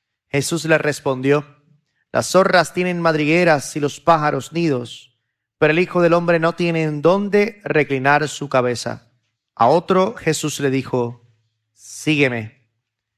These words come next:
Pero él le respondió: "Señor, déjame ir primero a enterrar a mi padre". Jesús le replicó:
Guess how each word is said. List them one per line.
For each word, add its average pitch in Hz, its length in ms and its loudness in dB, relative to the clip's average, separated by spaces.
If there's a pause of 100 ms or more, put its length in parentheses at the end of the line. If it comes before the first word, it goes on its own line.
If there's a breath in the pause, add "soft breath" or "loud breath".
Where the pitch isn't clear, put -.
(140)
Pero 165 160 4
él 190 80 0
le 196 80 2
respondió: 135 640 -2
"Señor, 151 560 0
déjame 175 480 -2
ir 196 240 -2
primero 170 340 0
a 185 40 2
enterrar 147 640 0
a 135 80 -2
mi 127 140 -4
padre". 127 420 0 (760)
Jesús 147 300 -2
le 160 160 4
replicó: 143 760 -4